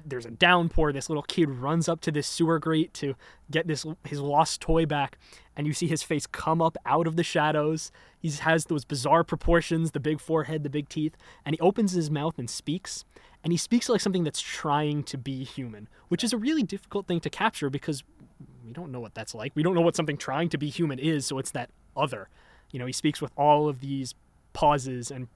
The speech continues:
pronounced Ps, which I don't know if we have a pop filter on these, so I don't know if you'll understand. I don't think we do.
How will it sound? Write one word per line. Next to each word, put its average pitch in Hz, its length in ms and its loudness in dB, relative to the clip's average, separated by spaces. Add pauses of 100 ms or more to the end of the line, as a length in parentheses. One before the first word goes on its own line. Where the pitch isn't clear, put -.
(120)
pronounced 160 460 4 (100)
Ps, 170 420 2
which 147 300 -2 (320)
I - 60 -10
don't 147 80 -4
know 156 60 -2
if 151 80 -6
we 147 60 2
have 135 80 -2
a 127 40 -8
pop - 260 -2
filter 131 260 -6
on 131 120 -4
these, 139 160 -2
so 160 200 0
I 180 120 4
don't 208 140 4
know 165 120 6
if 160 100 4
you'll 170 120 4
understand. 175 580 4
I - 60 -4
don't - 120 -14
think 151 180 -6
we 117 100 -6
do. 113 180 -8